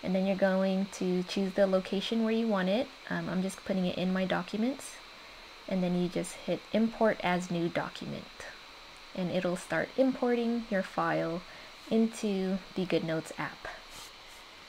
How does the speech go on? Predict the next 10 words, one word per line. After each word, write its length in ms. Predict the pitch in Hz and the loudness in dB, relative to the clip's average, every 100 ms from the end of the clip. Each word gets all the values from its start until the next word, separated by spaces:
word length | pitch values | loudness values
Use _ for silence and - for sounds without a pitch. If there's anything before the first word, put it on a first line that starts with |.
| - - - - - - | -18 -18 -18 -18 -18 4
And 140 | 214 | 6
then 240 | 226 233 226 | 8 6 8
once 240 | 214 262 | 6 6
it's 300 | - 302 - | 4 2 4
done 320 | - 233 226 | 8 8 8
importing, 840 | - 196 196 - 185 180 180 202 240 - - - - | 6 4 4 6 6 6 4 4 2 -2 -16 -4 4
it 220 | 196 - | 4 6
will 400 | 196 190 185 - | 4 6 6 4
open 340 | - 233 269 214 | 6 8 10 10
up 140 | 185 | 6